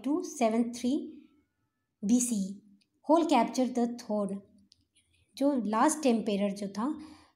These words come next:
बृहतनाथ, उसको ही, उसके ही कमांडर,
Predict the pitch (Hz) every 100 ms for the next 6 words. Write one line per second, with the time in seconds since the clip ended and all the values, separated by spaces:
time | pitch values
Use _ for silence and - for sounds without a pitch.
0 | _ 240 269 277 220 247 - 254 - 294
1 | 302 262 285 262 - - 349 311 370 370
2 | 226 202 202 208 196 -